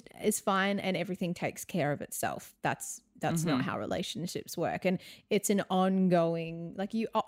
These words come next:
Speaker 1: it's ongoing work. Like, you have to put work into relationships to maintain them, um, throughout, throughout life. So, yeah, I don't know. I think it's probably, for me,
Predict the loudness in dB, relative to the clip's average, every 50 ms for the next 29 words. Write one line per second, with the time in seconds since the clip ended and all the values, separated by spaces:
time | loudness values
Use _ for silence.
0 | -4 -6 -2 -2 0 2 2 2 4 4 4 4 4 4 4 4 6 6 4 4
1 | 2 0 -2 -2 -2 0 0 0 -2 -2 -6 -6 -6 -6 -2 -2 -2 0 2 2
2 | 2 2 2 0 -2 -4 -2 -2 -2 0 0 0 0 -2 -2 -4 -4 -2 -4 -4
3 | -6 -4 -2 -2 0 0 0 -2 -2 -2 -2 -2 -2 0 0 0 0 0 0 0
4 | -2 -4 -6 -12 -20 -20 -20 _ -10 -6 -4 -4 -2 -4 -4 -6 -8 -6 -2 2
5 | 2 4 2 2 0 -4 -8 _ -8 -2 2 2 4 4 2 2 0 2 2 0
6 | 0 -2 -4 -2 0 2 2 2 0 -2 -8 -18 -20 -20 -20 -14 -6 0 2 2
7 | 4 4 2 2 2 2 4 4 4 4 4 2 2 0 0 0 0 0 0 0
8 | 0 0 0 0 0 0 0 0 0 0 0 2 2 2 2 2 0 0 -2 -4